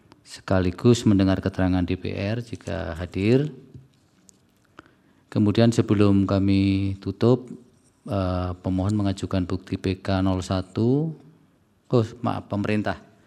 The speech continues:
P K nol satu sama dengan P K nol empat. Betul ya, Ibu? Kami sahkan ini.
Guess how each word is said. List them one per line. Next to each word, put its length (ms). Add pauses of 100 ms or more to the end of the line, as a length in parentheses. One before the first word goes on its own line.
(280)
P 120
K 160
nol 160
satu 240
sama 240
dengan 320
P 160
K 160
nol 200
empat. 240 (320)
Betul 320
ya, 80 (760)
Ibu? 240 (2750)
Kami 200
sahkan 360
ini. 320